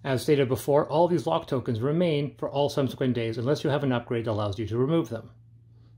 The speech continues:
And as I said, as the white player has ach-, um, acquired the black bottle, if they land at that specific winery,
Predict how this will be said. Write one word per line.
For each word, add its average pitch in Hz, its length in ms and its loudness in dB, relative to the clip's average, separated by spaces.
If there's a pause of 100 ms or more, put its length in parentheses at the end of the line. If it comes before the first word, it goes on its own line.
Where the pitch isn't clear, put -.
(1120)
And 165 180 2
as 139 120 6
I 139 60 6
said, 135 320 2
as 135 340 -2 (160)
the 123 200 2
white 143 360 2
player 135 300 2
has 117 380 -2 (300)
ach-, 123 260 -6
um, 117 440 -2
acquired 135 480 0
the 113 120 0
black 110 340 -2
bottle, 170 380 0 (280)
if - 80 -10
they 110 140 -2
land 127 280 2
at 117 160 0
that 120 200 -6
specific 110 360 -8
winery, 143 420 -4